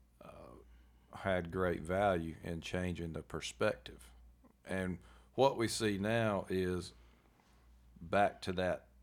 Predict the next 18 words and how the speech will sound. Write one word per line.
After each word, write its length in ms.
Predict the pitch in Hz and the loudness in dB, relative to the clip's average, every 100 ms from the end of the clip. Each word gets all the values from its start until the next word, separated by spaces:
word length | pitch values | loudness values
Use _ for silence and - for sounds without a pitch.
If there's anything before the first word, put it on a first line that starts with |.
| - - - - _ _ _ - - - - | -20 -20 -20 -20 _ _ _ -20 -20 -20 -18
cycle 720 | - - 101 107 98 92 82 - | -10 -2 2 2 2 -2 -2 -2
of 300 | 85 85 92 | -2 -2 -6
how 320 | - - 98 98 | -10 -2 2 2
we 160 | 92 | 0
get 300 | 87 95 - | -2 -2 -2
information, 880 | 90 87 - 76 85 104 107 80 73 73 - - - - - _ | -6 -8 -8 -4 -2 0 -2 -6 -8 -10 -20 -20 -20 -20 -20 _
how 600 | - 90 92 87 82 78 - - - - | -4 -2 2 2 0 -4 -14 -20 -20 -6
online 500 | - 87 90 92 90 | -2 0 2 0 0
presences 800 | 87 92 90 85 - 92 80 - - - - - 120 | 0 2 2 0 -4 -4 -2 -4 -10 -20 -20 -18 -6
give 200 | 110 95 | 0 2
us 160 | 92 - | 0 -2
more 300 | 90 92 90 | 0 2 2
of 180 | 87 - | 0 -2
ourself 800 | - 76 - 120 95 85 - - - | -2 0 2 2 2 0 -4 -20 -10
instead 440 | 87 - - 87 | -10 -6 -2 0
of 220 | 82 80 - - - - - - - - - 82 | -2 -6 -16 -20 -20 -20 -20 -20 -20 -20 -12 0
different 420 | 92 120 117 - | 6 6 6 -2
perspectives, 800 | - 80 - 90 80 - 73 71 | -2 -4 0 0 0 -4 -8 -8